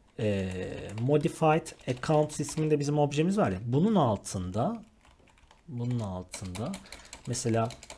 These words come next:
şurada value sender olacak. Value sender. Sonra value sender'ın altında da, value sender'ın altında da şurada da işte, e,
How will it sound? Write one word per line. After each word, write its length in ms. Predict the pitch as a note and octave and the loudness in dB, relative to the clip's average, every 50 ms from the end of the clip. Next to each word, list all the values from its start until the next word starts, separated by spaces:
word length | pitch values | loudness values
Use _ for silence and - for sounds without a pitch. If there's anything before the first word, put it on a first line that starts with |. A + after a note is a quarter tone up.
| - - | -20 -16
şurada 800 | - - - - - - - A#3 A#3 E3+ C3 - A2+ C3+ F#3 - - - - - | -12 -10 -8 -6 -6 -2 2 4 4 4 4 4 4 4 4 2 -4 -10 -12 -4
value 280 | C#3+ C3 C#3+ D3 D#3 D#3+ | 2 4 6 6 6 4
sender 400 | D#3+ - - D#3 D3 D3 C3+ A#2+ | 2 2 2 2 4 4 4 2
olacak. 500 | G2+ E2+ E2+ E2+ F#2+ B2 D3+ F#3+ - - - | 2 0 -2 -4 -6 -6 -6 -6 -8 -6 -2
Value 260 | C3 A#2 A2 G2+ F#2 | 0 2 2 2 0
sender. 480 | F#2+ - - - D3+ D#3+ E3 E3 F3+ F#3+ - - - - - - - - | -2 -4 -4 -2 -2 0 0 -2 -2 -4 -6 -10 -20 -20 -18 -12 -12 -8
Sonra 340 | - - F#3+ F#3+ D#3+ A#2+ G#2+ | -2 2 2 4 4 4 4
value 260 | A#2 A#2+ C#3+ G3 A3 | 4 4 4 4 2
sender'ın 520 | G#3+ - - F3+ F#3+ G3 G3 G3+ F#3+ F#3+ | 0 0 2 2 4 4 4 4 4 4
altında 640 | F#3 F3 E3+ E3+ E3+ - - G3 G3 G3 A#3 A#3 E3 | 4 6 4 4 2 2 2 2 4 4 4 4 4
da, 180 | D#3+ C#3+ F3+ A3+ - - | 4 2 2 0 -4 -4
value 220 | C3+ B2+ C3 C#3+ D#3 | -2 -2 0 0 -2
sender'ın 440 | - - D#3+ D#3 D#3 D#3+ D#3+ D#3+ | -2 -2 -4 -2 0 0 0 0
altında 560 | D#3 D3+ D3+ D3+ D3+ - D#3+ E3 E3 E3 C3 - | 0 0 0 -2 -4 -4 -4 0 0 0 0 0
da 180 | D3+ A3 A3+ - | -2 -4 -6 -10
şurada 400 | - - - G#3 F3+ D3 C3 A2 | -10 -6 -2 0 2 4 4 4
da 60 | A2 | 4
işte, 400 | G2+ - - - - G#3 G#3+ G#3 - - - - - - - _ _ - | 2 0 -2 0 0 0 0 -2 -6 -18 -20 -20 -20 -20 -20 _ _ -4
e, 300 | A2+ G#2 G2 F#2 F2+ | -2 -2 0 0 -2